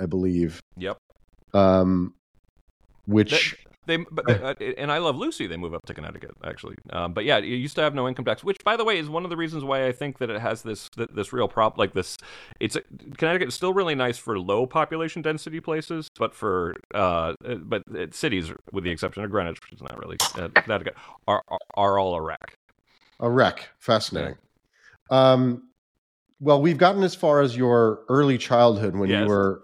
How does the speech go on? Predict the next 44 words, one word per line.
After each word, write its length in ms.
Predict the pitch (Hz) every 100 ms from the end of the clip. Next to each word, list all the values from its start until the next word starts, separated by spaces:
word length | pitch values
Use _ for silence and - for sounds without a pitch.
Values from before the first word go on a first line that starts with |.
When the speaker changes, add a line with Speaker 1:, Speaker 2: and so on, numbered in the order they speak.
| -
Speaker 1:
in 140 | 113
Danbury, 400 | 110 117 123 113
Connecticut, 600 | 104 107 104 110 92 - -
and 400 | 98 98 95 95 - - -
Speaker 2:
Oh, 60 | 151
my 120 | 165
Speaker 1:
your 100 | 107
Speaker 2:
coolest 200 | 117 117
Speaker 1:
mother 120 | 127
and 40 | 120
Speaker 2:
job, 60 |
Speaker 1:
you 60 | 113
Speaker 2:
though, 140 | 110
Speaker 1:
were 100 | 107
Speaker 2:
b-, 80 | 104 -
before 260 | 139 180 175
I 40 |
got 120 | 185
to 40 | 190
college, 480 | - 165 214 214 - -
um, 360 | 120 113 113
was 300 | - 110 110
that 100 | 110
I 60 | 107
was 160 | 104 98
a 60 |
cook 220 | - 143
on 140 | 131 117
Block 240 | 104 101
Island. 380 | 90 80 - - - -
Um, 560 | - 98 92 87 87 90 -
whi-, 220 | 98 92
Speaker 1:
Blo-, 140 | 107 143
Speaker 2:
which 80 |
Speaker 1:
okay, 160 | 165 156
Speaker 2:
was 60 | -
Speaker 1:
tell 100 | 185
us 100 | 214
what. 240 | 208 160
So 180 | 143 165
tell, 360 | 151 185 240 220
tell 300 | - 285 302
our 160 | 208
listeners, 720 | 156 160 - 117 90 120 -